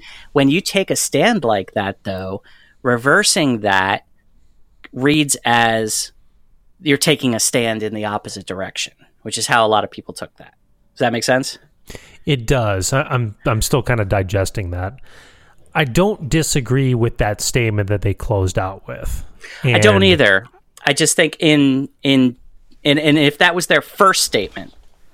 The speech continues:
Speaker 1: I think it could
Speaker 2: Right.
Speaker 1: be taken by
Speaker 2: Right.
Speaker 1: itself.
Speaker 2: Yeah, that's the part that I'm still digesting, is how do I, how do I see those side by side and balance those out? Maybe what they said was true. Maybe that,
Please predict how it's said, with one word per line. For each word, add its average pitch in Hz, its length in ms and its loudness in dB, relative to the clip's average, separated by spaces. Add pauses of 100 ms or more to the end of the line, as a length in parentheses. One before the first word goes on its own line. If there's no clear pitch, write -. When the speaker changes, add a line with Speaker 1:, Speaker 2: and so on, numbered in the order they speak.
(580)
Speaker 1:
I 160 160 2
think 135 240 -2
it 170 100 0
could 147 120 4
Speaker 2:
Right. 175 140 6
Speaker 1:
be 135 40 2
taken 139 320 2
by 131 200 4
Speaker 2:
Right. 117 100 2
Speaker 1:
itself. 139 760 2
Speaker 2:
Yeah, 139 440 0
that's 151 300 0
the 127 80 0
part 139 260 0
that 113 100 0
I'm 113 80 0
still - 240 0
digesting, 92 960 -4 (140)
is 117 280 -2
how 147 240 0
do 165 140 4
I, 127 160 2 (280)
how 143 200 -2
do 147 80 2
I 139 80 2
see 135 240 -2
those 120 200 0
side 110 280 -2
by 101 140 0
side 98 280 -2
and 92 140 -6
balance 90 380 -4
those 90 200 -8
out? - 340 -8 (920)
Maybe 208 400 2
what 302 160 -2
they 254 140 0
said 214 280 -2
was 185 160 -2
true. - 720 -4
Maybe 196 380 2
that, 175 320 -2